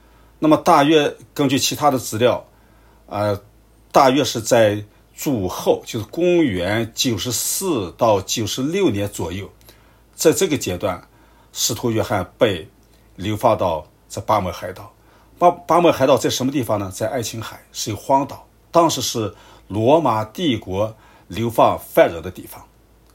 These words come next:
它离以弗所不远，在以弗所的西南，大约在九十多公里，啊，这样一个地方。所以启示录这卷书应该是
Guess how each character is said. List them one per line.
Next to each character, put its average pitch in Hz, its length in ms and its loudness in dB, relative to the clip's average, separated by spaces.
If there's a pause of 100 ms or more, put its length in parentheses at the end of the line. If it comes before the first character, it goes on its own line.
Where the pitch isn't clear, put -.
(180)
它 - 160 2
离 156 180 4
以 135 140 2
弗 147 320 -2
所 107 480 -2 (480)
不 160 100 2
远， 92 380 -4
在 - 140 -2
以 117 160 -2
弗 135 180 -6
所 113 160 -4
的 101 100 -4
西 - 340 0
南， 90 340 -6
大 113 180 2
约 107 100 0
在 92 380 -4
九 104 180 -4
十 120 120 -8
多 107 120 -6
公 95 220 -12
里， 90 40 -20 (1120)
啊， 82 120 -12 (480)
这 - 100 0
样 85 100 0
一 82 40 -12
个 85 60 -16
地 - 120 -20
方。 - 180 -20 (800)
所 202 240 2
以 156 280 2 (340)
启 - 300 0
示 - 180 -2
录 196 160 2
这 - 100 -2
卷 113 220 0
书 104 220 -6
应 139 280 2
该 160 200 6
是 98 420 -4